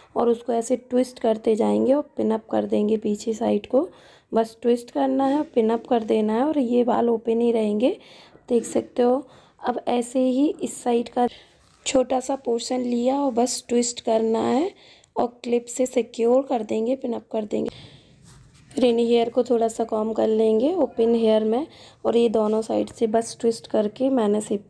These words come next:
उससे क्लिप से सिक्योर कर दिए हैं। आप देख सकते हो कितना अच्छा हेयर स्टाइल लगा। अगर आप मांग टीका लगाना चाहते हैं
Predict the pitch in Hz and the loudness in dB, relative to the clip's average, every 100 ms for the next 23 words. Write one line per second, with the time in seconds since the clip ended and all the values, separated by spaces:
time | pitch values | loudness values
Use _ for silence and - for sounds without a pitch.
0 | _ - 214 - 226 220 233 220 - - | _ -2 -2 0 -2 0 0 0 -2 -6
1 | 233 220 - 214 208 214 208 233 214 226 | -4 -4 -2 -2 0 -2 -2 0 2 2
2 | 381 - - - - 208 - 214 208 233 | 0 -8 -20 -20 -6 -6 -2 -2 0 -4
3 | 214 - 233 233 220 214 214 208 - 214 | -4 0 0 2 -2 -2 0 -2 0 2
4 | 214 214 - 214 214 - 233 233 233 240 | 2 0 0 0 2 2 2 0 0 -2
5 | 220 214 208 220 220 220 214 214 220 220 | -4 -4 -4 -4 -2 0 0 -2 -2 -2
6 | 208 - 226 | -2 0 0